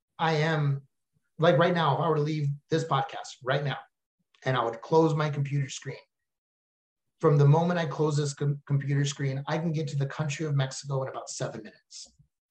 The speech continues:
Um, that's how close I am to the border. Um, it puts things into perspective. But as a first or second generation American,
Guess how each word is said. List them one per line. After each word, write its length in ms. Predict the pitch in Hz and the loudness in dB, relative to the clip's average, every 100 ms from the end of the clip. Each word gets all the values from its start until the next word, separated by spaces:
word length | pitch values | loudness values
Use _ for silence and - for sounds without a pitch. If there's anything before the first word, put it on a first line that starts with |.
| _ _ _ _ _ - | _ _ _ _ _ -2
Um, 520 | 151 151 135 135 - _ _ _ _ _ _ _ - | 2 2 2 -2 -8 _ _ _ _ _ _ _ 0
that's 200 | 160 147 | 2 2
how 140 | 160 | 0
close 260 | 147 139 - | 2 0 0
I 100 | - | -2
am 140 | 113 | -6
to 100 | - | -8
the 80 | - | -12
border. 300 | - - - - _ _ _ _ _ _ _ _ _ | -12 -14 -16 -20 _ _ _ _ _ _ _ _ _
Um, 580 | 151 156 143 139 139 143 _ _ - | 2 4 4 4 2 -4 _ _ -4
it 160 | 147 | -2
puts 220 | 180 147 | 0 -2
things 200 | 175 156 | 0 0
into 140 | 156 143 | 0 0
perspective. 520 | 156 - 160 - - - _ _ _ _ _ - | -4 -4 -4 -6 -20 -20 _ _ _ _ _ 0
But 360 | 202 156 143 - _ _ _ _ _ - | 4 2 0 -10 _ _ _ _ _ -4
as 340 | 160 160 156 | 0 0 0
a 280 | 151 147 147 143 | 2 2 2 0
first 380 | 151 147 139 - | -2 -2 -2 -6
or 100 | 135 | -10
second 340 | - 143 139 | -4 -2 0
generation 520 | 135 131 131 123 - 139 | 0 0 -2 -4 -2 0
American, 600 | 156 147 143 147 147 | 2 0 -2 -2 -2